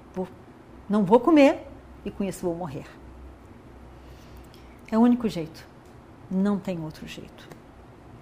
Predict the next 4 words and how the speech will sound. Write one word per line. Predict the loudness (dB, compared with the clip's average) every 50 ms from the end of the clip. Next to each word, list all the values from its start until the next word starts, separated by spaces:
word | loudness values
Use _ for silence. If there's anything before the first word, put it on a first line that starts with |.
| -20 -20 -20 -20 -20 -20 -20 -20 -20 -20 -20 -20 -20 -20 -20 -20 -20 -20 -20 -20 -20 -20 -20 -20 -20 -20 -20 -20 -20 -20 -20 -20 -20 -20 -20 -20 -20 -20 -20 -10 -4
Como | 0 0 2
eu | 0
posso | 0 -2 -4 -6 -6 -6 -10 -14 -16 -14 -12 -4
viver? | -2 0 0 0 0 -2 -2 -2